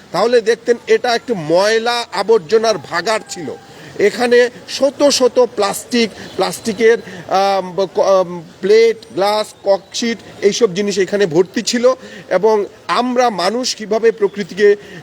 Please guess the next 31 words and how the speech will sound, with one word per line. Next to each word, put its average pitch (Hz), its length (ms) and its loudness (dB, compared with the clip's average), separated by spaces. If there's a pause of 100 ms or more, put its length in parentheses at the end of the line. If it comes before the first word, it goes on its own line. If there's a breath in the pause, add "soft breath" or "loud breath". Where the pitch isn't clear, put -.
বাধাগ্রস্ত 190 580 0
করি, 196 180 0
প্রকৃতিকে 180 480 0
ডিস্টার্ব 180 480 2
করি, 202 180 2
আমাদের, 175 400 0
আহ, 180 440 -2
অপচনশীল 196 720 0
বর্জ্য 170 340 2
কিভাবে 196 360 0 (100)
ফে-, 165 100 2 (260 loud breath)
ফেলি, 208 340 0
এই 196 160 4
দৃশ্যটা 196 440 -2
আপনারা 185 240 0
দেখতে 196 280 -4
পারতেন 196 280 -2
দুদিন 165 280 0
আগে। 185 220 0
এখন 196 240 0
অবশ্য 196 340 0 (280 loud breath)
পানি 185 220 2
যেহেতু 202 440 0 (220)
হয়েছে 208 300 2
প্লাবিত 190 420 -2
হয়ে, 196 260 2
আহ, 170 600 -4
এখন, 180 420 -2
আহ, - 360 -2
সেই 254 260 -2
বর্জ্য 196 540 0